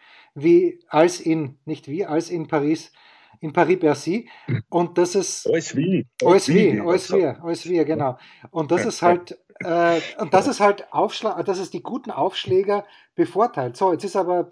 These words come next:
Speaker 1: Medvedev jemand, guter Aufschläger, ja, aber der hat ja auch gesagt, ihm ist es zu schnell, weil er braucht eigentlich länger mit seiner Vorhand-Ausholbewegung.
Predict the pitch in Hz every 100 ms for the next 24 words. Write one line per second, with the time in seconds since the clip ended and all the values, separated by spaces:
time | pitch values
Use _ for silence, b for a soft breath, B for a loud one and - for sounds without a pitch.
0 | 175 175 175 156 151 226 208 185 185 156
1 | 165 220 254 _ _ _ _ 202 202 170
2 | 202 196 131 165 - 151 147 127 131 190
3 | 208 - 165 180 185 - 135 185 202 185
4 | - 185 - 139 139 220 170 160 165 131
5 | 135 - 160 151 147 131 147 190 170 165
6 | 147 - 220 214 127 127 135 127 131 127
7 | 156 254